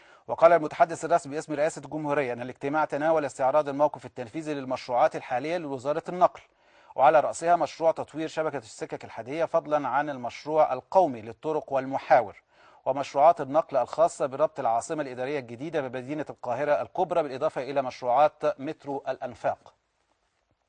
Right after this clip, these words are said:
وأوضح المتحدث الرسمي أن وزير النقل عرض خلال الاجتماع الموقف التنفيذي لعدد من المشروعات الجاري ب-، الجارية بالوز-، بالوزارة، خاصة جهود تجديد وصيانة شبكة السكك الحديدية والخطط، آه، المستقبلية لتطوير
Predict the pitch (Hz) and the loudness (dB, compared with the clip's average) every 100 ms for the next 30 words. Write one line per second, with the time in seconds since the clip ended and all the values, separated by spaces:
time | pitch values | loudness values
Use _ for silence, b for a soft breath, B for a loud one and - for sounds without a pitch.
0 | _ B B B B B 139 190 175 165 | _ B B B B B 8 8 6 4
1 | 156 151 185 165 160 160 - 135 131 127 | 2 0 0 0 2 2 2 -6 -4 -2
2 | 170 156 170 - 135 131 156 135 - 139 | -2 4 4 6 8 8 8 4 -2 -4
3 | 156 127 - 131 156 156 135 156 135 - | -2 -4 -8 -2 4 4 4 0 -2 -10
4 | 123 117 175 160 131 143 131 160 151 127 | -10 -8 -6 2 6 6 4 0 0 -2
5 | - 123 120 160 - 123 131 170 156 156 | -4 4 8 8 6 -6 0 0 0 -6
6 | 135 - 123 117 120 131 170 156 160 135 | -10 -8 -8 -6 -6 -2 -2 -2 -4 -6
7 | 131 - 147 147 143 135 95 - b b | -8 -6 -4 0 4 4 2 -8 b b
8 | b b b b 175 185 185 185 160 131 | b b b b 6 6 6 2 2 0
9 | 165 185 143 123 160 147 127 135 151 151 | -2 0 -2 -4 -8 -4 -6 -2 -4 -2
10 | 160 160 135 123 170 151 - 113 113 113 | 0 0 -2 -10 -8 -8 -8 -10 -12 -10
11 | 127 170 156 131 - 165 143 _ _ 123 | -4 0 2 0 -2 -6 -6 _ _ -6
12 | 123 120 117 117 117 110 110 127 127 120 | -4 -2 -2 -2 -2 -4 -2 -4 -4 -8
13 | 131 - 127 135 165 156 131 120 147 156 | -8 -4 -4 0 0 -2 -4 -6 -4 -4